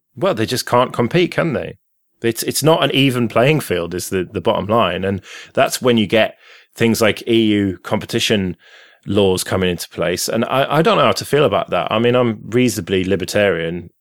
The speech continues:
in, in as far as you don't have to use Google services, and therefore you don't have to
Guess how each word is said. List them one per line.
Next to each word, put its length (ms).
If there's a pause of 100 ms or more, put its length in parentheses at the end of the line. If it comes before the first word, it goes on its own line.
(140)
in, 300 (100)
in 120
as 140
far 300
as 260 (600)
you 140
don't 240
have 300
to 80
use 200
Google 360
services, 720
and 180
therefore 280
you 100
don't 240
have 300
to 260